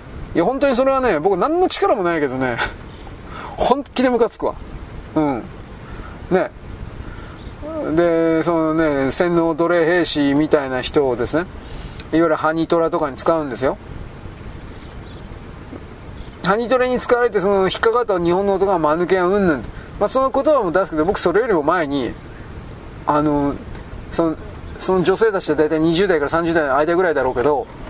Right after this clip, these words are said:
残りの五十年、六十年を、その性の奴隷みたいな形で生きていくわけ？その女の人たち。何のために生まれしたの？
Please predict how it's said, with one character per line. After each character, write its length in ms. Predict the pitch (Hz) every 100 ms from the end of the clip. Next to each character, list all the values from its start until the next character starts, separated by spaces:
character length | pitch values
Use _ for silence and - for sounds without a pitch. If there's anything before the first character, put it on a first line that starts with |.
| - - - - - 156
残 280 | 185 208 262
り 60 |
の 160 | 269 254
五 160 | 254
十 160 | 233 269
年、 180 | 269 269
六 240 | 269 269
十 160 | 269 294
年 220 | 220 170
を、 280 | 190 135 107 104 - - - - - - - - - -
そ 100 | -
の 60 | 190
性 260 | - 285 302
の 140 | 220
奴 160 | 170 175
隷 160 | 180
み 80 | 208
た 80 | 240
い 40 |
な 80 | 175
形 240 | 156 151
で 100 | 160
生 40 | 170
き 80 | -
て 60 |
い 60 | 160
く 60 |
わ 100 | 143
け？ 160 | 120 139
そ 120 | 175
の 140 | 170 160
女 200 | 160 156
の 60 | 147
人 160 | -
た 60 | 123
ち。 160 | 113 92 - - - - - - - 170
何 140 | 190
の 100 | 311
た 80 | 294
め 80 | 220
に 60 |
生 60 | 190
ま 60 | 170
れ 80 |
し 80 | 165
た 100 | 185
の？ 120 | 127